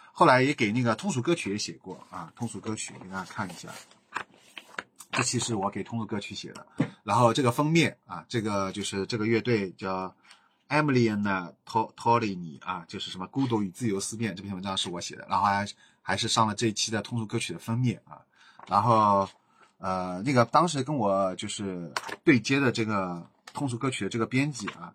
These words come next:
也，也，他也对我特别好，就是他，他还说我写的这篇文章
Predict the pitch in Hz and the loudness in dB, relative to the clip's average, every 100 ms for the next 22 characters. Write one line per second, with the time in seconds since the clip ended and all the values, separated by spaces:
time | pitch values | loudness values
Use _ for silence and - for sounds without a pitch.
0 | - 95 95 95 92 92 110 110 101 113 | -12 -10 -8 -6 -8 -4 -2 0 0 -2
1 | 104 92 87 127 113 120 - - _ - | -2 -4 -6 -2 -2 -2 -8 -12 _ -20
2 | _ - 98 98 92 92 85 110 107 101 | _ -10 -6 -4 -4 -6 0 2 4 2
3 | 127 123 90 110 - 123 117 113 98 98 | 2 2 2 -4 -2 2 4 2 0 -2
4 | 92 98 110 107 98 101 104 104 | -4 -6 -6 -4 -4 0 0 0